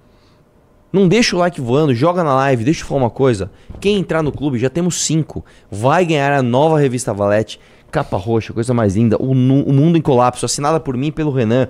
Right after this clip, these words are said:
Vai ter acesso aos relatórios semanais do clube, que são impecáveis. Vai ter acesso ao novo grupo de Telegram. É o mesmo, mas ele tá reformulado, com análises políticas diárias. É um, é um grupo de inteligência política com análises diárias.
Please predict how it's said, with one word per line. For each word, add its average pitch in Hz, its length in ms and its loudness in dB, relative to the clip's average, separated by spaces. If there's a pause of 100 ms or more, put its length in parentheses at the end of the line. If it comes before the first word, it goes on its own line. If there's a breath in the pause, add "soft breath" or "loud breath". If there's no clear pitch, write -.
(340 loud breath)
Vai 160 240 2
ter 170 120 0
acesso 143 340 0
aos 120 100 -6
relatórios 139 460 -2
semanais 123 380 -4
do 113 80 -8
clube, 131 240 -8
que - 60 -10
são 131 180 -4
impecáveis. 127 640 -2 (280 loud breath)
Vai 156 300 0
ter 156 120 0
acesso 139 360 -2
ao 131 80 0
novo 160 640 4
grupo 131 500 2
de 127 120 -6
Telegram. 117 500 2
É 110 80 2
o 104 80 0
mesmo, 147 320 2
mas 139 180 0
ele 131 120 -2
tá 127 100 -6
reformulado, 127 720 -4 (560 loud breath)
com 147 180 0
análises 131 600 0
políticas 117 680 -2
diárias. 110 600 2
É 92 40 -4
um, 101 140 -6
é - 80 -6
um 120 80 -2
grupo 131 320 0
de 131 120 -8
inteligência 123 500 -4
política 117 460 -4
com 113 160 -6
análises 107 440 -4
diárias. 113 800 0